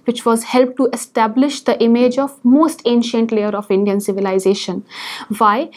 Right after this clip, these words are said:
Because it was meant to position it as an intellectually superior position or vintage point.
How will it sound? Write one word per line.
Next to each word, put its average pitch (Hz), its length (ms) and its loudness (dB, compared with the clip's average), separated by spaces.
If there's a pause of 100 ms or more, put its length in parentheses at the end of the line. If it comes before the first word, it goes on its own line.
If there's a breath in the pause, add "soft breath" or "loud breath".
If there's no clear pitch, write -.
(120)
Because 254 400 0
it 247 140 -8
was 233 220 -2
meant 262 360 2
to 254 140 0 (140)
position 277 600 2
it 233 200 -4
as 220 160 0
an 262 160 4
intellectually 233 800 2
superior 233 580 -2
position 190 540 -6
or 269 180 0
vintage 202 480 0
point. 185 440 -8